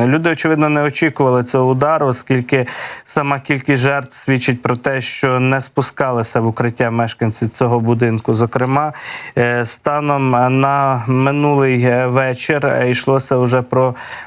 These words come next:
двадцять шість загиблих, е, у цьому будинку.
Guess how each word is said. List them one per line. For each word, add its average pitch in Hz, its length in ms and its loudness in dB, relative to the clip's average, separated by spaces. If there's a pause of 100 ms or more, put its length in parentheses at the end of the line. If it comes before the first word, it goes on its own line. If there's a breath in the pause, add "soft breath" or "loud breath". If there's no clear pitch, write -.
двадцять 131 500 0
шість 139 280 0
загиблих, 120 680 0
е, 113 80 0
у 110 260 0
цьому 110 280 0
будинку. 135 680 0